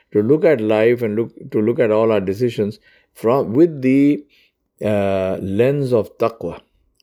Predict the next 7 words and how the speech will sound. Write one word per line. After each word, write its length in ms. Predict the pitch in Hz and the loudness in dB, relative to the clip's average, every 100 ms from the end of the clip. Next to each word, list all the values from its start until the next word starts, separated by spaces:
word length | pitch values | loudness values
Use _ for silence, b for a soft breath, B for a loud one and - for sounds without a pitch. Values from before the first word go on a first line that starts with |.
| - | -4
That 280 | 101 151 151 | 0 0 0
is 160 | 123 | -2
what 300 | 110 117 113 | 0 0 0
will 220 | 120 107 104 | -2 -2 -4
give 260 | 104 113 | -2 0
us, 340 | 120 113 - - _ _ _ - | 2 0 -6 -20 _ _ _ -8
uh, 640 | 95 95 95 90 82 - | -4 0 0 0 -2 -6